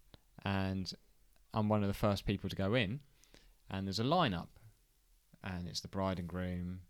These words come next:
and, like, the best man, the bridesmaids, all this sort of stuff. And they're just greeting everyone as they come in. So I come in and just, like, <laughs> say hello to them and stuff. And it's only when I get to the end that one of the <laughs> bridesmaids looks at me and goes, "Shouldn't you be in this line?" <laughs> I don't know. <laughs>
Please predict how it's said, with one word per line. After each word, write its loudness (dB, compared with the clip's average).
and, -6
like, -10
the -14
best -6
man, -6
the -8
bridesmaids, -6
all -6
this -6
sort -10
of -8
stuff. -10
And -4
they're -2
just -4
greeting 0
everyone -4
as -4
they -2
come -2
in. -4
So -4
I 0
come -2
in -2
and -8
just, -2
like, 0
<laughs> -20
say 0
hello 2
to -4
them -2
and -4
stuff. -6
And -2
it's -2
only 4
when 4
I 6
get 6
to 6
the 10
end 6
that 4
one 6
of 6
the 6
<laughs> -12
bridesmaids 6
looks 4
at -2
me -2
and 0
goes, -6
"Shouldn't 2
you 8
be 10
in 10
this 10
line?" 12
<laughs> 6
I 12
don't 12
know. 12
<laughs> -20